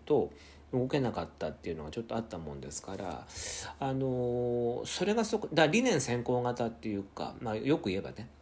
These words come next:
よく言えば理念とかビジョンが先にあったものですから、でも先にその器なり、あのー、入れ物を作れ、作ることで、えーと、そこに入ってくるものもきっとあるんだろうというふうに思って、先に覚悟を示すという意味でですね、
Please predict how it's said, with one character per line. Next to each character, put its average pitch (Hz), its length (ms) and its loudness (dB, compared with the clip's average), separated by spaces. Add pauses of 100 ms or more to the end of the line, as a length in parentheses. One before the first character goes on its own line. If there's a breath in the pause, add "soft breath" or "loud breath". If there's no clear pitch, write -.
(120)
よ 175 120 0
く 160 120 -2
言 180 140 2
え - 20 -2
ば 160 240 2 (400 loud breath)
理 139 100 6
念 120 220 4
と 92 100 2
か 95 80 0
ビ 131 80 4
ジ 143 100 4
ョ 117 60 6
ン 90 40 2
が 85 60 -2
先 123 260 -4
に 120 100 -2
あ 139 60 0
っ 151 100 -2
た - 80 -2
も 90 140 -4
の 85 100 -4
で 85 100 -6
す - 120 -8
か 95 140 -6
ら、 92 260 0
で 202 80 2
も 180 100 2
先 147 240 0
に 214 120 4
そ 214 100 0
の 202 160 4
器 208 540 6
な 202 140 4
り、 - 240 0 (100)
あ 98 120 0
の 98 560 0 (220)
ー、 147 60 2
入 - 40 4
れ 156 80 10
物 156 300 4 (100)
を 147 320 8
作 - 220 2
れ、 123 340 6
作 - 220 6
る 175 80 6
こ 110 120 2
と 139 120 6
で、 - 180 0 (420 loud breath)
え 139 100 6
ー 131 40 8
と、 - 100 -6
そ - 100 -4
こ 160 100 6
に 160 80 2
入 175 160 0
っ - 40 -12
て - 100 2
く - 100 -2
る 101 60 0
も 101 120 -2
の 95 60 -4
も 95 160 -6
き - 120 -4
っ - 20 -20
と 196 100 -2
あ 214 60 0
る 240 80 0
ん 165 40 2
だ 120 100 2
ろ 98 100 0
う 92 40 -4
と 101 80 -6
い - 20 -2
う - 20 -8
ふ 104 100 -2
う 98 40 0
に 87 60 -4
思 104 180 -2
っ 104 40 -6
て、 - 240 -6
先 135 220 0
に 165 80 -2
覚 180 220 0
悟 123 80 4
を 98 40 0
示 127 320 0
す 110 80 -2
と - 140 -8
い 98 160 -4
う - 20 -2
意 127 40 0
味 123 140 2
で 80 120 -2
で 65 100 -6
す - 140 -8
ね、 73 200 -12